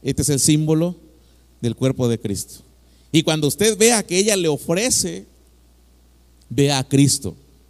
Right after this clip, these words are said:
Vea a Cristo. Y luego Davidcito viene atrás, ¿verdad? "Amado hermano,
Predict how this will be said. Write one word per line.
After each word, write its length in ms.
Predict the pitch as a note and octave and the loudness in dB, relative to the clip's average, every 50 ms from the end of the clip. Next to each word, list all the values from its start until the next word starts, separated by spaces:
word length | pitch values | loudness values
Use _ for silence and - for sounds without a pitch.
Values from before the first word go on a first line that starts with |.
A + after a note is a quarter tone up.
| _ _ _ _ _ _ _ _ _ _ _ _ _ _ _ _ _ _ _ _ _ _ _ _ _ _ _ _ _ _ _ _ _ _ _ _ - | _ _ _ _ _ _ _ _ _ _ _ _ _ _ _ _ _ _ _ _ _ _ _ _ _ _ _ _ _ _ _ _ _ _ _ _ -14
Vea 480 | - G#2 A2+ C#3+ C#3+ D3+ D#3 C#3+ C3+ B2+ | -8 0 4 4 6 6 4 4 2 0
a 100 | A#2+ - | -2 0
Cristo. 460 | - C#3+ C#3+ C#3+ C3+ - - - F#2 - - _ _ _ _ _ _ _ _ _ _ _ _ _ _ _ _ _ _ _ _ _ _ _ _ _ - | 2 4 4 4 2 0 -4 -8 -14 -16 -18 _ _ _ _ _ _ _ _ _ _ _ _ _ _ _ _ _ _ _ _ _ _ _ _ _ -10
Y 60 | - | -6
luego 240 | A#2+ B2 D3 D#3+ F3 | -2 0 2 2 4
Davidcito 400 | E3+ D3+ C#3 B2+ A#2+ D3 D3+ D#3 | 2 2 2 2 0 0 -2 -2
viene 220 | D3+ D#3 D#3 D3+ C#3+ | 0 0 0 0 -2
atrás, 320 | B2 - D3 D3 D3 C3+ | -2 0 0 0 0 -2
¿verdad? 280 | A#2+ A2+ A#2 C3 D3+ D3 - - _ _ _ _ _ _ _ _ _ _ _ _ _ _ _ _ _ _ _ _ _ _ _ _ _ _ _ - | -4 -4 -6 -6 -8 -12 -16 -20 _ _ _ _ _ _ _ _ _ _ _ _ _ _ _ _ _ _ _ _ _ _ _ _ _ _ _ -6
"Amado 320 | A#2+ A#2+ C3 C#3 D3 D3 | -4 -2 0 0 0 0
hermano, 460 | D3 C#3+ D3 D3 D3 D3+ D#3 D#3+ D#3 | 0 0 -2 -2 -4 -4 -6 -8 -12